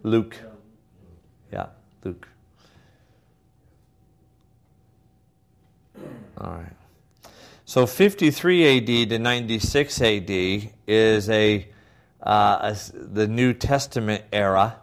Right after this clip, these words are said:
within the apostolic age. Saint Paul begins writing in approximately fifty-three A D. Saint Mark's, Saint Mark writes the first known gospel narrative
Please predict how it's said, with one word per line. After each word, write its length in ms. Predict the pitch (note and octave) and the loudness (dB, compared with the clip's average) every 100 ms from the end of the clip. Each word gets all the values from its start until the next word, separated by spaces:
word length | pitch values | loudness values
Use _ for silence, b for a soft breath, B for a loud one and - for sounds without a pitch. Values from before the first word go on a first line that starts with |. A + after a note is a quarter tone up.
| - | -8
within 420 | G#2+ G#2 A#2+ B2+ | -4 -2 -2 0
the 160 | A#2 G#2+ | 0 2
apostolic 800 | G#2 - G2+ - F#2+ F#2+ F#2 | 2 0 -4 2 4 4 2
age. 560 | B2 B2+ A2 F2+ - - _ _ _ _ B B B B | 2 2 0 -4 -14 -20 _ _ _ _ B B B B
Saint 380 | - B2+ A#2+ G#2 | -4 0 0 0
Paul 340 | D3 D#3 D#3+ | 4 8 8
begins 420 | C#3 A#2+ B2 A#2 G#2+ | 6 0 0 0 4
writing 380 | A#2+ A#2 A#2 | 6 6 4
in 140 | A#2 A2+ | 0 -2
approximately 840 | G#2+ B2+ A#2+ - A#2+ A#2 A#2+ B2+ | 0 2 2 0 -8 -6 -2 -2
fifty-three 840 | A#2+ C3+ C3 C#3 C3+ - A#2+ A2+ | -2 -2 -2 -4 -6 -2 2 4
A 160 | A2 A2+ | 4 2
D. 520 | G#2 C#3+ C#3 G#2 D#2+ _ _ _ _ _ _ B B B B B | 2 2 2 0 -8 _ _ _ _ _ _ B B B B B
Saint 340 | - C#3 B2+ | 0 0 2
Mark's, 420 | C#3 E3 E3+ - - _ - | 4 6 4 -4 -16 _ -4
Saint 300 | - C#3 A#2+ | 2 2 4
Mark 520 | C#3 D#3 B2+ - - - | 4 6 4 -2 -16 2
writes 360 | B2+ B2+ - | 4 4 0
the 100 | A#2+ | -6
first 400 | - D#3 C#3+ - | 2 4 4 0
known 360 | C3 C3+ C3 A#2+ | 0 2 0 2
gospel 560 | B2 C#3 E3+ - A#2 | 6 6 4 0 -2
narrative 800 | A2 G#2+ G2+ F#2+ - G2 A#2+ C3 | 0 2 2 0 0 0 0 -2